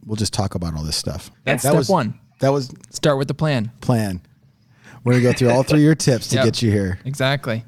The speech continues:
Speaker 2: Chris,
Speaker 1: Cool.
Speaker 2: y-, you did a great job laying out some simple steps that we could follow. I think you made it very tangible for, again, the skeptic looking at the mountain, trying to figure out, "How do I get started with this? How do I take something that seems like it's just gonna cost me more money, but then actually what we gain out of that is efficiency, which is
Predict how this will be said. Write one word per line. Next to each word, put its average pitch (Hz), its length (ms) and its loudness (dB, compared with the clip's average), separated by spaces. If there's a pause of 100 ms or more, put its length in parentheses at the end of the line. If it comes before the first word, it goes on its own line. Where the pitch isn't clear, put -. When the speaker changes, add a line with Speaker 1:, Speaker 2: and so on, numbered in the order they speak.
Speaker 2:
Chris, - 380 0
Speaker 1:
Cool. 131 240 2
Speaker 2:
y-, 78 80 -14
you 185 120 0
did 180 140 2
a 156 60 -2
great 160 280 0
job 151 280 0
laying 139 280 0
out 117 180 0
some 117 220 -2
simple 160 320 0
steps 139 280 -2
that 135 80 -2
we 117 80 0
could 113 160 -8
follow. 131 500 -2
I 120 60 -8
think 123 200 -6
you 127 60 -4
made 117 160 -2
it 101 100 -6
very 135 320 0
tangible 120 680 -2
for, 113 400 -4
again, 120 340 -6
the 117 100 -10
skeptic 135 460 -4
looking 123 260 -4
at 113 100 -6
the 110 60 -6
mountain, 113 520 -4
trying 120 200 -4
to 120 60 -6
figure 117 260 -6
out, 107 120 -4
"How 135 140 -4
do 139 80 -4
I 131 60 -6
get 117 140 -10
started 123 340 -4
with 123 160 -6
this? 120 400 -6
How 143 180 -2
do 139 120 0
I 123 160 -2
take 131 280 -4
something 127 260 -2
that 113 140 -6
seems 175 300 2
like 135 160 0
it's 123 100 -6
just 123 140 -4
gonna 120 140 -2
cost 123 380 -4
me 113 360 -2
more 143 280 2
money, 113 320 -4
but - 120 -8
then 120 140 -4
actually 117 420 -6
what 107 140 -8
we 117 100 -4
gain 123 300 -2
out 104 100 -6
of 104 80 -8
that 110 120 -6
is 113 100 -6
efficiency, 117 640 -4
which 110 280 -6
is 110 240 -8